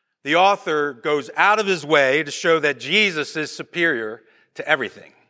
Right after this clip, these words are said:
Jesus is superior to the angels and the Torah, to Moses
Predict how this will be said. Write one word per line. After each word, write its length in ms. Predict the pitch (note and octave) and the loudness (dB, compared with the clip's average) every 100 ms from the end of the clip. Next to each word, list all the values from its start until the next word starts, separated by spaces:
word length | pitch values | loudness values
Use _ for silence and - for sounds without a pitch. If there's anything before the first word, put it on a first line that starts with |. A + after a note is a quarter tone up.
| _ _ _ _ _ _ _ _ - | _ _ _ _ _ _ _ _ -2
Jesus 440 | C3+ D3 D3 C#3+ | 0 2 0 -2
is 220 | D#3 C#3+ | -4 -4
superior 420 | D#3 - E3+ D#3+ D3+ | -8 0 2 2 0
to 180 | F3 | -4
the 160 | C#3 C#3+ | -4 0
angels 580 | E3+ G3+ F3+ D3 A2+ G#2 | 2 2 0 -4 -6 -10
and 160 | B2+ | -10
the 60 | B2 | -10
Torah, 540 | - D#3 C#3 F2+ - _ _ _ _ _ _ | -4 -2 -2 -4 -12 _ _ _ _ _ _
to 100 | - | -6
Moses 800 | D3 D#3+ G3 F3+ C3+ F2+ - - | 2 4 4 2 -4 -8 -12 -16